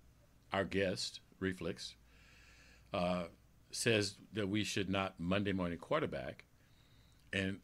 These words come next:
and what I wanna say is, is that I don't think we're Monday morning quarterbacking. I think that, um, so if you,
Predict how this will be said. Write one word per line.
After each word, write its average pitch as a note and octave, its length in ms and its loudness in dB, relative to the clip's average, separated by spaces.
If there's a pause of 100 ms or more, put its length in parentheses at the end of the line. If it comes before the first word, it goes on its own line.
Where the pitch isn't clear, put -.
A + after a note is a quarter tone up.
and F#2 300 0 (260)
what G#2 160 0
I G#2+ 60 2
wanna G#2 240 -2
say E3+ 300 -2
is, F2+ 240 -2
is D#2+ 100 -10
that G2 160 0
I G#2+ 100 2
don't B2+ 240 0
think B2 160 -2
we're A2 80 -2
Monday G2 280 0
morning F2+ 320 -2
quarterbacking. F#2 640 -4 (1200)
I F2+ 100 2
think F#2 320 0
that, F#2 320 0 (480)
um, D#2+ 380 -6
so G2 220 0
if F#2+ 140 -4
you, F#2 280 0